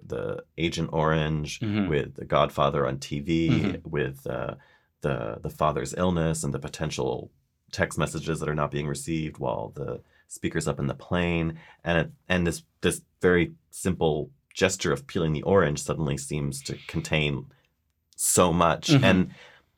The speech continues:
Speaker 1: and, and so do you sense with those, with those images or, or gestures, the, the dust under the bed, the peeling of the orange, like, those feel, like, hot to you or resonant, like, you know, maybe not what they contain, but they contain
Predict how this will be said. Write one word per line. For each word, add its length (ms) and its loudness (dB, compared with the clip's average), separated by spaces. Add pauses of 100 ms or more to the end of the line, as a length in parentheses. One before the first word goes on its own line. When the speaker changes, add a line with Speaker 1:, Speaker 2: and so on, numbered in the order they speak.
(420)
Speaker 1:
and, 400 4
and 160 6
so 300 6
do 120 -4
you 120 6
sense 640 2 (380)
with 220 0
those, 480 4
with 160 -4
those 300 2
images 800 0 (100)
or, 240 -4
or 100 -4
gestures, 680 0
the, 280 -2
the 120 -10
dust 320 0
under 160 -2
the 80 -6
bed, 340 0
the 80 -10
peeling 300 -4
of 40 -6
the 120 -4
orange, 240 0
like, 220 -2
those 260 0
feel, 340 2
like, 220 -4 (960)
hot 400 -2
to 120 2
you 220 8
or 100 6
resonant, 440 4
like, 160 0
you 100 2
know, 260 6
maybe 220 8
not 220 6
what 160 6
they 100 6
contain, 420 4
but 120 2
they 140 4
contain 680 -2